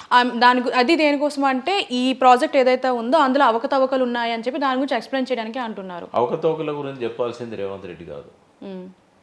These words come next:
Speaker 2: అవకతవకల గురించి చెప్పాల్సింది అక్కడ ఎందుకోసం కూలింది. ఇప్పుడు ఈ బిల్డింగ్ ఒక పిల్లర్ కూలుతుంది అనుకోండి, ఓ పక్కన ఒరుగుతుంది, కొంత నష్టం అవుతుంది,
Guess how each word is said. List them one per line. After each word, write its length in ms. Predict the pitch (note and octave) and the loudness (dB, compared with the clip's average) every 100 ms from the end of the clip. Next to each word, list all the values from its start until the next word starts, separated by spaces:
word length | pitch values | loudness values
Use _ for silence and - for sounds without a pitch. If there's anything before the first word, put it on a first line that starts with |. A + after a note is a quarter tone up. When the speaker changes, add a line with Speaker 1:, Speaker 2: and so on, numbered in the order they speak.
| - | -6
Speaker 2:
అవకతవకల 540 | G#2 B2+ C3+ B2 B2+ | -4 -2 -2 0 -2
గురించి 360 | A2+ A2 A2 G#2 | -4 -8 -10 -10
చెప్పాల్సింది 600 | G2+ G#2+ G2+ - F#2+ B2 | -8 -6 -8 -10 -18 -12
అక్కడ 520 | D3 - A2+ A#2 F3 E3+ _ _ - | -12 -6 -4 -4 -8 -14 _ _ -12
ఎందుకోసం 640 | A2 C#3 D#3+ E3+ D#3+ D#3 B2 - | -10 -8 -2 -2 -2 -8 -10 -8
కూలింది. 360 | B2+ A#2 A2 | -6 -6 -10
ఇప్పుడు 220 | A#2 B2+ | -10 -10
ఈ 40 | A2+ | -10
బిల్డింగ్ 580 | A2+ B2 D3 A#2+ A2+ F3+ _ _ _ - | -10 -10 -10 -6 -8 -8 _ _ _ -12
ఒక 220 | A#2+ B2+ C3 | -6 -4 -4
పిల్లర్ 260 | C3 D#3 | -2 -2
కూలుతుంది 440 | A#2+ A#2+ G#2+ G#2 F2 | -2 -6 -6 -10 -10
అనుకోండి, 400 | D#2+ D2+ C#2+ D2 _ _ _ _ A2 | -10 -14 -14 -20 _ _ _ _ -10
ఓ 80 | |
పక్కన 340 | G#2+ B2+ D3+ C#3 | -2 -2 -2 -4
ఒరుగుతుంది, 500 | A#2 C3 B2 A2+ C#3+ | -4 -4 -4 -8 -8
కొంత 280 | C#3 A#2+ B2 | -10 -8 -6
నష్టం 380 | G#2 - A2 | -8 -8 -10
అవుతుంది, 400 | F2+ E2 D2 A#1+ | -10 -12 -14 -16